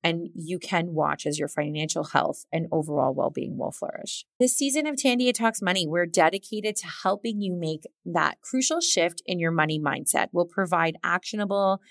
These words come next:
how-tos like we did today to guide you on your journey toward financial empowerment. Moreover, we'll really emphasize that thinking of yourself is not selfish, but essential.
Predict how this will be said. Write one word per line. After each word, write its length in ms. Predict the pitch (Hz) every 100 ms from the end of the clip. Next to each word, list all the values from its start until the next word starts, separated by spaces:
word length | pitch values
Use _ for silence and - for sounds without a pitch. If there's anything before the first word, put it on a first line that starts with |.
| - - -
how-tos 720 | 147 147 - 294 302 294 -
like 160 | -
we 80 | 151
did 180 | - -
today 600 | - 190 269 254 247 240 - - -
to 100 | 202
guide 420 | 196 175 208 202
you 180 | 233 240
on 200 | 185 190
your 120 | 185
journey 360 | 160 165 170 165
toward 360 | - 156 151
financial 540 | - 151 147 160 156 -
empowerment. 680 | 151 - - - - - - _ _ _ _ _ -
Moreover, 580 | 196 214 220 220 214 214
we'll 200 | 180 170
really 340 | 196 214 233 -
emphasize 520 | 196 202 - 180 -
that 240 | - -
thinking 400 | - 269 277 349 -
of 140 | 262
yourself 480 | 247 233 - - -
is 160 | 196 185
not 380 | 190 185 202 -
selfish, 480 | - 160 - 170 -
but 160 | 156
essential. 540 | 156 - - - 156